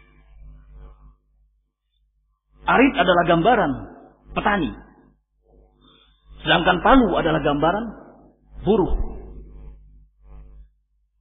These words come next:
Buruh dan petani. Dan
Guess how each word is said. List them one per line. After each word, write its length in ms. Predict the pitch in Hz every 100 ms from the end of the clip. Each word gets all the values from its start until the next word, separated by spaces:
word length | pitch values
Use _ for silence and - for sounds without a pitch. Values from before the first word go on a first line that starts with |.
| _ _ _ _ _ _ _ _ _ _ _ - - _ _ _ 135
Buruh 240 | 175 233 180
dan 120 | 165
petani. 340 | - 180 139 110 - - - - - _ _ _ _ _ _ _ _ _ _ _ _ _ _ _ _ _ _ _ _ _ - - - -
Dan 220 | 185